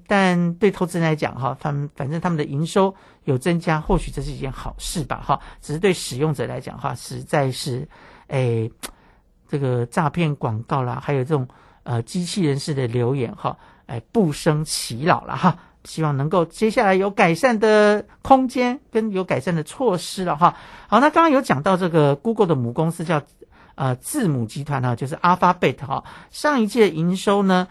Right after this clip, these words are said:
年增率是增加了百分之三哦，呃，到了六百九十七点九亿美元哈。每股的盈余是下降到了一点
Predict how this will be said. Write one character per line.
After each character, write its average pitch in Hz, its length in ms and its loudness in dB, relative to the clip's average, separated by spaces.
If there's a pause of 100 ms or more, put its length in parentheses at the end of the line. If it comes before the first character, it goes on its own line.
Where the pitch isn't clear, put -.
(160)
年 185 300 6
增 254 180 2
率 247 80 0
是 202 160 -4
增 190 160 -2
加 185 140 0
了 175 60 0
百 120 360 -2
分 190 160 -4
之 240 80 -4
三 247 420 2
哦， 214 160 6 (280)
呃， 135 260 0
到 170 220 6
了 139 160 4
六 247 240 6
百 160 180 0
九 156 160 -4
十 147 140 -8
七 - 180 -8
点 156 180 -2
九 113 320 -4
亿 208 240 -6
美 127 200 -6
元 - 320 -12
哈。 147 180 0 (220)
每 160 320 2
股 156 240 -10
的 135 160 -4
盈 156 180 -4
余 135 180 -6
是 - 200 -10
下 143 360 -2
降 131 360 -4
到 135 180 0
了 117 160 -8 (380)
一 - 100 -8
点 170 240 -2